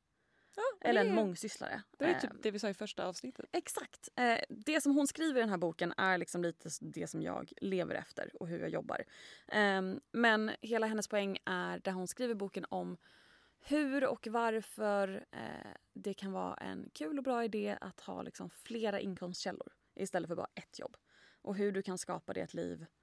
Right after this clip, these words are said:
Speaker 2: eh, lite hur du vill. Genom att prova dig fram och göra saker som du tycker är kul och intressant. Ehm, hur du liksom jobbar med din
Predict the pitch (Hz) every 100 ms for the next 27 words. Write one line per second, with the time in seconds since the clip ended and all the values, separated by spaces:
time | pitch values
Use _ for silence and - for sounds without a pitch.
0 | _ _ _ _ _ - - - - -
1 | _ - 208 - 175 202 214 392 - _
2 | _ _ _ - 220 214 208 262 269 294
3 | 208 190 185 - 180 185 202 190 180 180
4 | 185 - 196 196 - - - 208 269 262
5 | 220 202 190 - 233 233 - - - -
6 | - - 202 196 190 180 196 - 190 214
7 | 202 196 185 185 196 185 190 185 175 180
8 | 185 185 180 175 170